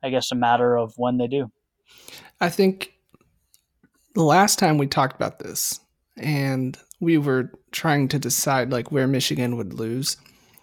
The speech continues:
Speaker 2: I believe I said Wisconsin for all the conventional reasons,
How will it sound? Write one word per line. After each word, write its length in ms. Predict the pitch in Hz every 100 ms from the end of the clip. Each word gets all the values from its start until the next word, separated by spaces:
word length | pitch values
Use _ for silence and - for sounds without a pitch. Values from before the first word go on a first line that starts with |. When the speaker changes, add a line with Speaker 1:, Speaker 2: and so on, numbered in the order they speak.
| _ - _ _ _ _ -
Speaker 2:
I 100 | 147
believe 340 | 147 165 180
I 80 | 139
said 240 | 131 -
Wisconsin 720 | - - - - - - 135 - _ _ _ _ _ _ _ _ _
for 480 | - - 156 131 135 - _ - _
all 200 | - 156
the 100 | 147
conventional 560 | 151 156 135 127 135 113
reasons, 540 | 113 73 - 139 -